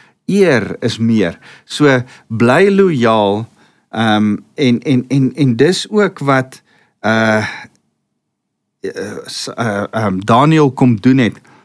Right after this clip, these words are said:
En ek wil vir jou lees in Daniël vier, nou, Nebukadneser het 'n hele belydenis, want wat hier in hoofstuk vier gebeur is, die, die Here gee vir Da-,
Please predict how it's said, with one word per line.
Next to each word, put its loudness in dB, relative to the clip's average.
En -2
ek -2
wil -2
vir 0
jou 2
lees 2
in 0
Daniël 2
vier, 0
nou, 2
Nebukadneser 2
het -2
'n 2
hele 2
belydenis, 2
want 0
wat 0
hier 4
in 4
hoofstuk 0
vier 2
gebeur 2
is, 0
die, -2
die 4
Here 4
gee 2
vir 0
Da-, 2